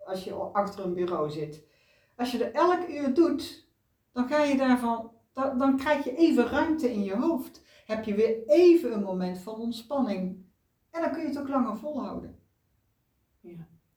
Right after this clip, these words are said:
Speaker 2: Wat ik zelf heb gemerkt is door daar, vroeger kon ik het ook totaal
Speaker 1: Mhm.
Speaker 2: niet. Ik zat altijd in mijn hoofd, dat weet jij wel. Ehm, maar door dat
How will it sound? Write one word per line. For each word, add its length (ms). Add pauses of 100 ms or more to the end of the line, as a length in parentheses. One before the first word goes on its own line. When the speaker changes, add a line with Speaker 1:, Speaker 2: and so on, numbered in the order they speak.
(1120)
Speaker 2:
Wat 160
ik 100
zelf 280
heb 140
gemerkt 540
is 280
door 220
daar, 440 (240)
vroeger 340
kon 180
ik 60
het 120
ook 220
totaal 520
Speaker 1:
Mhm. 160
Speaker 2:
niet. 160
Ik 120
zat 200
altijd 320
in 100
mijn 120
hoofd, 200
dat 120
weet 220
jij 160
wel. 340 (720)
Ehm, 520 (400)
maar 400
door 240
dat 280